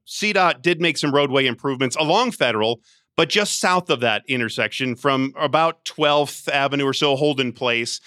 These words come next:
down to seventh or about sixth Avenue. So they made some changes there, but they did not do it from that point over to Colfax. And they're actually doing pedestrian improvements from twenty-third up to twenty-seventh, and then also along Colfax from Irving Street, which is just off of Federal,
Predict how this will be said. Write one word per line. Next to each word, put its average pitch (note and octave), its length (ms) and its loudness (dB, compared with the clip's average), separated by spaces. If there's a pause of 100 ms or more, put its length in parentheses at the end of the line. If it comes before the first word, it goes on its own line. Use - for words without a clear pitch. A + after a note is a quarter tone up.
(260)
down C#3 300 0
to C3 220 -4
seventh A2 520 -2
or C3+ 160 2
about A2+ 240 -2
sixth - 240 -6
Avenue. G#2 380 -4 (240)
So - 160 -2
they D3 100 4
made F3+ 260 0
some G#3+ 120 -2
changes D3 540 -2
there, G#2 320 -2 (340)
but C#3+ 140 -2
they D3 100 2
did D3+ 180 -2
not G3 240 2
do D#3 160 2
it C#3+ 80 0
from C#3 220 0
that C3+ 240 -2
point C#3 340 -2
over B2 220 -2
to C3+ 100 -8
Colfax. C#3+ 760 -2 (320)
And D3 340 0
they're D3+ 200 4
actually E3+ 340 0
doing C3 420 -2
pedestrian C#3+ 540 -2
improvements C3 440 -4
from A#2 120 -10
twenty-third F3 580 0
up D3 100 -2
to - 80 -8
twenty-seventh, C#3 800 -2
and D#3+ 160 0
then G3 80 2
also F#3+ 320 2
along C#3 300 2
Colfax D#3+ 580 0
from D3 220 -2
Irving F3 340 2
Street, C#3+ 260 -2
which C3 160 -6
is B2 140 -4
just C#3+ 300 -2
off C3+ 200 0
of G#2 160 -6
Federal, A2+ 440 -2